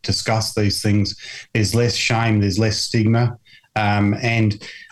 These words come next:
I, I'm not sure if the issue's any worse now than what it was ten years ago or twenty years ago. I'd imagine it's probably fairly ambient,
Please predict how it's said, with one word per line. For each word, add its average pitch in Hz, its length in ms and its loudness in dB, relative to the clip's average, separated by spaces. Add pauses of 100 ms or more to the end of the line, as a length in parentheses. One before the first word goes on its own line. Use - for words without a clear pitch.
I, 120 320 2
I'm 110 300 2
not 120 160 0
sure 131 260 2
if 104 120 -4
the 110 320 0
issue's 107 360 2
any 113 180 2
worse 135 360 2
now 120 240 2
than 110 220 2
what 104 160 2
it 104 80 2
was 104 320 2
ten 113 240 2
years 110 180 2
ago 104 280 2
or 101 40 -4
twenty 110 300 2
years 98 240 0
ago. 95 320 0
I'd 98 100 0
imagine 104 400 2
it's 90 120 -4
probably 98 720 0
fairly 95 420 0
ambient, 113 540 2